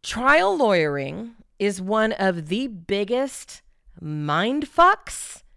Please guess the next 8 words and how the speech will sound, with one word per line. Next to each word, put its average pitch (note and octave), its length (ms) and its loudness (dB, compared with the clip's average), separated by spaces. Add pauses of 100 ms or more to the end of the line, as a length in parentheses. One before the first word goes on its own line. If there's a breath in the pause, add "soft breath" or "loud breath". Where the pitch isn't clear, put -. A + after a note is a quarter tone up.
(440)
that - 180 -4
could D#3 260 -6
ever D4 760 0 (680)
happen F#3+ 560 0
to G3+ 140 -8
a G3 40 -4
human F3+ 320 -4
being. D3 380 -8